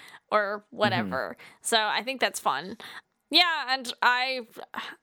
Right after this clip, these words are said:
Speaker 1: I think that's cool. Like, just wanting to make a thing. Yeah.
Speaker 2: Yeah.
Speaker 1: It's like,
Speaker 2: Yeah.
Speaker 1: why not? And I, yeah, I think similarly for me,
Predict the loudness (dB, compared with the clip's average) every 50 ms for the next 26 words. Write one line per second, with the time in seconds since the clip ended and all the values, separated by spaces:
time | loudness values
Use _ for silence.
0 | _ _ _ _ _ _ _ -4 -2 0 -2 0 0 -2 0 2 2 2 2 0
1 | -2 -2 -4 -6 _ _ _ 0 0 0 0 -4 -2 -2 0 0 0 -4 -6 -10
2 | 0 2 2 2 2 -2 -2 -2 0 2 2 2 2 0 -2 0 -2 -2 -2 -2
3 | -4 -8 -10 -12 _ _ _ _ _ _ 2 2 2 2 0 -2 -4 -8 _ _
4 | _ -2 0 0 2 0 -2 -4 -10 _ _ _ _ _ _ _ _ _ _ _
5 | _ _ _ -10 -4 -2 0 0 0 0 0 0 0 -2 -2 -4 -6 -10 -14 _
6 | _ _ 0 0 0 0 -4 -8 -8 -8 -10 -12 -14 _ _ -6 -6 -6 -6 -6
7 | -10 _ -6 0 2 2 2 2 -2 -4 -4 -6 -2 -2 -2 -2 0 -2 -2 -4
8 | -2 -2 -2 -2 -2 -4 -4 -6 -10 -18 _ _ -20 -20 -20 _ _ _ _ _
9 | 0 0 0 2 0 0 0 0 0 0 -2 -2 -4 -6